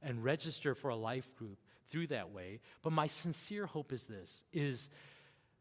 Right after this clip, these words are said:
sitting here on a Sunday morning here in this sanctuary would not be your sole experience of I C C here at our church. This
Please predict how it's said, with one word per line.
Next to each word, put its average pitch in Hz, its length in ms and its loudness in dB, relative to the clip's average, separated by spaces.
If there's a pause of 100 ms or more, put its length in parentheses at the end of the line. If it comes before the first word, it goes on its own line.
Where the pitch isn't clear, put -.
(140)
sitting 262 500 6
here 127 480 2
on 131 140 2
a 117 80 0
Sunday 190 380 4
morning 113 580 2 (180)
here 180 300 0
in 160 80 2
this 143 140 4
sanctuary 117 420 -2
would 107 220 -4
not 123 560 2
be 92 340 -10 (520)
your 123 380 0 (140)
sole 139 640 2
experience 123 920 -2
of 113 140 -6
I 110 140 -4
C 113 220 -4
C 101 380 -6 (360)
here 120 200 -4
at 110 100 -2
our 101 120 -8
church. 104 480 -10 (540)
This 175 520 6